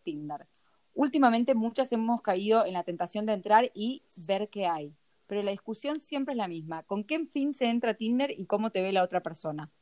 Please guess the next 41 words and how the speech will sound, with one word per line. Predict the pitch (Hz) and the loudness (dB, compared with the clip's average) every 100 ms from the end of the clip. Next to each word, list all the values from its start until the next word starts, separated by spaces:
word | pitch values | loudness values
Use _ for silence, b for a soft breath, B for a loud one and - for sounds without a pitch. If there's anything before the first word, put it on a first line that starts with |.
| _ _ _ | _ _ _
¿Da | 226 277 | 4 8
para | 269 | 8
que | 185 180 | 6 4
surja | 208 214 208 | 0 2 4
una | 180 | 4
relación | 175 165 156 190 | 4 2 -2 -4
en | 185 | -4
serio | 156 - 175 202 - | -2 0 2 0 0
con | 160 | -2
alguien | 170 196 | -2 -2
que | 180 | -2
conociste | 160 165 160 180 - | -2 -4 -6 -8 0
ahí? | 175 170 226 - _ _ _ _ _ | 2 2 0 -4 _ _ _ _ _
Yo | 202 277 | 4 6
personalmente | 277 240 208 220 240 | 4 0 2 4 4
no | 208 | 2
estoy | 202 214 | -2 -4
cerrada | 180 190 196 | 2 4 4
a | |
nada | 180 196 226 175 | 4 0 0 -4
y | |
por | 180 175 | -6 -4
ahí | 190 | -4
es | 220 | -6
posible | 202 - 208 | -8 -8 -6
conocer | 208 170 170 190 | -4 -6 -6 -4
a | 190 | -2
alguien | 202 220 233 - | -2 -4 -6 -12
que | 196 | -16
te | 180 175 | -12 -6
cope | 190 185 202 | -6 -4 -4
en | |
esa | 180 185 175 | -4 -4 -2
red, | 165 151 | -2 -6
pero | - 170 | -4 -4
no | 180 208 | -2 0
todos | 240 226 | 0 0
piensan | - 196 196 196 | -4 -6 -4 -6
igual | 175 175 175 | -2 -2 -2
que | 180 | -6
yo. | 165 156 | -6 -8